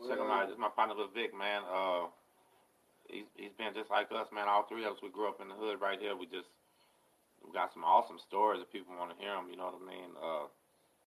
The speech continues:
Speaker 1: to D, this the man that for real faded the violation, beat five people up by himself.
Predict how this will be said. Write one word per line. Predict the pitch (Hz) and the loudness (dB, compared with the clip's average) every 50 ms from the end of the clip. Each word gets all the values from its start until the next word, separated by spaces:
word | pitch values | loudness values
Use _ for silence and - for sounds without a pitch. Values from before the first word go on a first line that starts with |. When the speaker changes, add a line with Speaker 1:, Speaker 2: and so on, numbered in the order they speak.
| _ _ - | _ _ -14
Speaker 1:
to | - 87 | -12 -12
D, | 82 90 110 107 | -8 -4 -4 -4
this | 87 90 - | -4 -6 -10
the | - 98 | -10 -6
man | 98 95 92 90 | -4 -4 -4 -4
that | 92 - | -6 -6
for | - 92 92 | -6 -4 -2
real | 95 101 95 92 - | 0 0 -2 -2 -4
faded | - 98 98 98 95 87 | -4 -4 -2 -2 -4 -6
the | 92 | -6
violation, | 90 98 98 95 95 90 90 92 92 92 - 107 92 82 - | 2 4 6 8 8 6 4 0 -4 -4 -8 -12 -12 -10 -8
beat | 98 95 90 - | -8 -8 -6 0
five | - 90 87 90 92 - - | 2 4 6 6 4 4 0
people | 101 92 - 87 87 | -8 -8 -8 -8 -6
up | 90 90 90 - | -4 -4 -4 0
by | - 107 92 87 | 2 2 2 2
himself. | 82 78 - - - 90 90 | 0 -2 -10 -10 -8 -6 -6